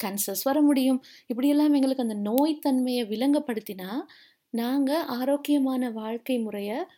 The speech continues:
வாழத் தொடங்குற வீதம் வந்து அதிகரிக்கும். காரணம், எங்களுக்கு ஆரோக்கியம் இல்லாம வாழ்றதுனுடைய பக்க விளைவு எங்களுக்கு தெரியும்.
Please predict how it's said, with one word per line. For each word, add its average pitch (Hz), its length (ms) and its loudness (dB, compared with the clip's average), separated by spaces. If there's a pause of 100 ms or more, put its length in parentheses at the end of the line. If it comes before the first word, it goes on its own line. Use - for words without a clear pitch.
வாழத் 254 400 0
தொடங்குற 220 460 0
வீதம் 262 380 2
வந்து 220 240 -2
அதிகரிக்கும். 214 560 -4
காரணம், 240 460 0
எங்களுக்கு 240 400 -2
ஆரோக்கியம் 247 600 -2
இல்லாம 269 540 -2
வாழ்றதுனுடைய 220 1000 -6
பக்க 226 300 -4
விளைவு 208 360 -4
எங்களுக்கு 214 320 -6
தெரியும். 196 380 -6